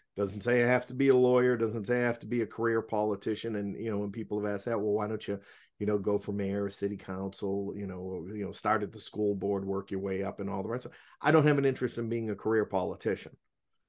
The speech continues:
right? Where I see the problem right now is, is in the White House, and that's where the problem has been for, for, for decades in a lot of ways. Um,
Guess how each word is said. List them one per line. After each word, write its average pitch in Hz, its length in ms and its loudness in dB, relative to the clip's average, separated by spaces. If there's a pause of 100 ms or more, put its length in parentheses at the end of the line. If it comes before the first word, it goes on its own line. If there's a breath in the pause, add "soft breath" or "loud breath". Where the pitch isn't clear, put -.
(340)
right? 101 320 0 (380)
Where 120 500 6
I 131 180 4
see 127 240 -2
the 110 120 -2
problem 110 560 0
right 107 220 0
now 107 380 0
is, 95 240 -2
is 95 500 -6
in 120 240 0
the 107 120 2
White 101 300 -2
House, 131 500 -4 (360)
and 95 120 -6
that's 110 260 0
where 120 140 4
the 110 100 2
problem 110 440 2
has 104 140 -2
been 107 240 -2
for, 107 400 2
for, 104 280 -2 (200)
for 110 140 -6
decades - 760 -4 (160)
in 107 140 -2
a 98 40 0
lot 98 260 0
of 92 100 -10
ways. 92 480 -8 (1200 soft breath)
Um, 107 420 0